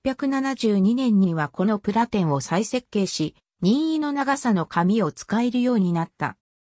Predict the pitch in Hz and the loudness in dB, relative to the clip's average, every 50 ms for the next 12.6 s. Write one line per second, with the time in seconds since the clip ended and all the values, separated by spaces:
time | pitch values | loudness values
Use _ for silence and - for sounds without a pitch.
0 | _ - 202 196 - - 214 220 - _ _ _ _ - - 190 190 208 262 294 | _ -2 -2 0 0 0 0 0 -2 _ _ _ _ -4 -2 -2 0 0 0 -2
1 | 302 294 - 262 233 220 196 170 160 - _ _ _ _ - - 180 226 269 277 | -2 -2 -4 -4 -2 0 0 0 0 -2 _ _ _ _ -4 -2 0 2 4 4
2 | 277 285 285 277 - 294 240 233 208 190 170 - - 170 185 214 208 - - - | 4 2 2 0 0 0 0 2 2 0 0 -2 -2 0 0 0 -2 -4 -6 -4
3 | - 180 175 170 - _ _ _ _ _ - 180 208 269 302 277 294 285 285 269 | -2 0 0 0 -2 _ _ _ _ _ 0 0 2 2 2 2 2 0 0 0
4 | - 294 277 - - - 285 285 285 285 - 262 269 262 262 269 - 220 208 196 | -4 -6 -6 -6 -8 -4 -2 0 0 0 0 -2 -2 -2 -2 -2 0 0 0 0
5 | 180 - - 156 170 - _ _ _ _ - 147 156 190 240 240 285 277 262 254 | 0 0 -2 -4 -4 -4 _ _ _ _ -2 0 2 2 0 0 -2 -2 -2 0
6 | 233 233 226 214 _ - - 147 - _ _ _ _ _ _ _ _ _ _ _ | 0 0 -2 -4 _ -6 -6 -6 -6 _ _ _ _ _ _ _ _ _ _ _
7 | - 165 185 254 320 - - 294 285 285 254 269 285 277 277 262 269 247 - 269 | -2 -2 0 0 -2 -2 -2 -2 0 0 0 0 0 0 0 0 -2 -2 -2 -2
8 | 269 262 - - 247 226 208 185 170 170 165 156 - _ _ _ _ - - 208 | -2 -2 -2 -2 0 2 2 2 4 2 2 0 0 _ _ _ _ -4 -2 0
9 | 277 320 - - - 285 294 294 254 - 220 196 185 170 165 151 - - 175 - | 0 -2 -4 -6 -4 -2 -2 -2 -2 -2 0 0 0 0 -2 -4 -4 -4 -4 -4
10 | - - 285 277 277 247 185 202 196 - 262 262 254 247 - 277 262 262 262 - | -4 -6 -4 -4 -4 -2 -2 -4 -4 -2 -4 -4 -4 -4 -6 -6 -6 -6 -6 -8
11 | _ - 220 190 180 _ _ - 160 151 - _ _ _ _ _ _ _ _ _ | _ -4 -4 -4 -4 _ _ -8 -6 -6 -6 _ _ _ _ _ _ _ _ _
12 | _ - - - 302 320 269 220 - 208 208 | _ -8 -6 -4 -2 -2 -4 -2 -4 -4 -4